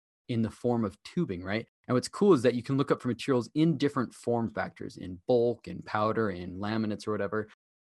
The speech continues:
So it's a great way to find materials and find them in the format that you might be looking for them. So check 'em out.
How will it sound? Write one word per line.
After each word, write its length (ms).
So 120
it's 120
a 20
great 340
way 280
to 200
find 400
materials 480
and 240
find 380
them 240
in 140
the 80
format 420
that 80
you 140
might 180
be 80
looking 380
for 260
them. 180
So 220
check 260
'em 80
out. 220